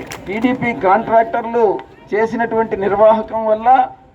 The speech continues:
పెండింగ్లో పడినటువంటి మూలుమూడి కందు-, క-, కందమూరు రోడ్డు సమస్యను త్వరగా పరిష్కరించి ప్రధాన రహదారి నిర్మాణం ప్రారంభిస్తామని కూడా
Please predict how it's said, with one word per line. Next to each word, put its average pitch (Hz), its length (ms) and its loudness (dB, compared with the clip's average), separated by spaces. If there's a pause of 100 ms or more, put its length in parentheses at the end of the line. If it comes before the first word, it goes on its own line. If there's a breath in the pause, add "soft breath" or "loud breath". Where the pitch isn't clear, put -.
(120)
పెండింగ్లో 262 520 -2
పడినటువంటి 220 720 -4
మూలుమూడి 226 680 -2
కందు-, 202 420 -2
క-, 180 300 2
కందమూరు 214 600 0
రోడ్డు 196 320 0
సమస్యను 208 840 -2 (120)
త్వరగా 202 420 2
పరిష్కరించి 185 920 -4 (260)
ప్రధాన 208 360 2
రహదారి 196 540 -2
నిర్మాణం 202 460 -4 (100)
ప్రారంభిస్తామని 175 800 -2
కూడా 165 340 4